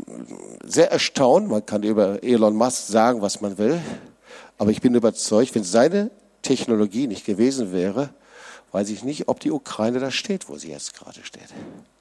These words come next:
Und trotzdem sind Geschäftsleute ihrem Profit verpflichtet.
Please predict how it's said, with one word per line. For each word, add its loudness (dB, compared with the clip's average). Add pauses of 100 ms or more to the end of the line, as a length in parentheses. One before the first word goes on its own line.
(880)
Und -14
trotzdem 2
sind -2
Geschäftsleute 0 (840)
ihrem -8 (120)
Profit -4
verpflichtet. -14